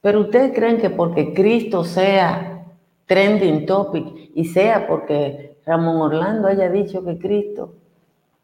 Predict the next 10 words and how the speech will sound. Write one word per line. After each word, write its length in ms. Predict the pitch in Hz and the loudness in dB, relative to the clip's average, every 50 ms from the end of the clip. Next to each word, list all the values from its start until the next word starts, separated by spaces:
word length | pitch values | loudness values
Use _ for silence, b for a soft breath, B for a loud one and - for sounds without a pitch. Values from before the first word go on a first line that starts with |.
| _ _ _ _ _ _ _ _ _ _ _ _ | _ _ _ _ _ _ _ _ _ _ _ _
la 180 | - 175 208 214 | -2 0 0 2
gente 300 | 226 240 240 233 233 226 | 2 0 0 0 -2 -2
va 120 | 214 - | 0 -2
a 60 | - | -2
cambiar 320 | - 220 214 202 208 208 202 | -2 -4 -2 0 0 0 0
la 60 | 202 | 0
intención 500 | 208 202 208 208 196 196 - - 196 190 | -2 -4 -4 -6 -6 -6 -8 -10 -10 -8
de 160 | 185 185 180 | -6 -6 -6
voto? 320 | 165 - 160 170 - - - - | -6 -6 -6 -8 -8 -10 -6 0
Miren, 680 | 180 214 247 269 - - - - - - - - - | 2 4 4 4 4 2 0 -4 -6 -8 -14 -20 -20